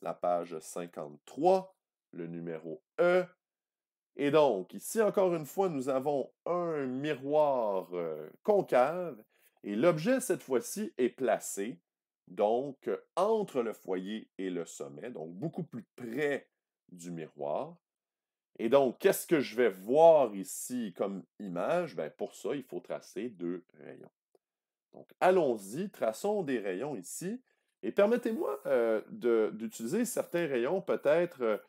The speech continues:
euh, qu'on n'a pas utilisés jusqu'à présent. Bon, on a toujours utilisé un rayon parallèle qui passe, euh, parallèle à l'axe principal qui s'en va au foyer. Je vais utiliser ici en premier lieu le deuxième. Un rayon incident qui passe par le foyer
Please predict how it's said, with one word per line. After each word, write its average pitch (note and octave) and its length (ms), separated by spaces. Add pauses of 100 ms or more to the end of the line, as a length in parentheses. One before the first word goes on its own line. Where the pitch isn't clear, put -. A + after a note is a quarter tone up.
(440)
euh, F2 380 (320)
qu'on F2+ 160
n'a F#2 100
pas F3 280
utilisés A#2+ 460
jusqu'à A#2+ 280
présent. G#2+ 560 (360)
Bon, A2 200
on - 40
a B2+ 60
toujours F#3 260
utilisé F#3 280
un E3+ 40
rayon D3+ 220
parallèle C#3 560
qui - 100
passe, B2+ 500
euh, F#2+ 640
parallèle C3+ 300
à C#3 40
l'axe B2+ 160
principal B2+ 440
qui - 80
s'en G2 160
va G2 80
au F#2 60
foyer. A#2 480 (460)
Je G#2+ 180
vais F#3 40
utiliser F#3 300
ici A#3+ 300
en F3 80
premier B2+ 340
lieu D#3 220
le B2+ 160
deuxième. G2+ 580
Un A#2 60
rayon G3 300
incident F3 340
qui - 140
passe F3+ 380
par C3 160
le A2 100
foyer F2+ 500